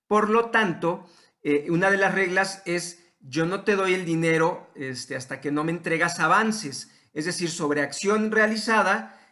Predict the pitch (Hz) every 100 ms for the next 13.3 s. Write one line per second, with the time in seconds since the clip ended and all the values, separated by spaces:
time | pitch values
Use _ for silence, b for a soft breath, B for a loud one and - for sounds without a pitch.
0 | B - 143 - 147 147 139 151 151 156
1 | 151 190 185 135 120 b b b _ -
2 | 185 202 208 220 233 226 220 196 202 208
3 | 190 196 202 202 196 185 180 202 214 175
4 | 175 190 202 220 247 247 B B B B
5 | - 277 285 240 220 - 180 185 - -
6 | 151 - 170 190 180 175 175 175 b b
7 | b - - - 180 180 185 185 180 196
8 | 196 240 240 285 262 262 262 233 208 214
9 | 220 - - - 175 175 175 170 175 196
10 | 208 220 233 220 202 - 240 233 170 165
11 | 185 196 b b b 156 185 202 226 220
12 | 202 - 202 208 208 202 196 196 226 185
13 | 156 -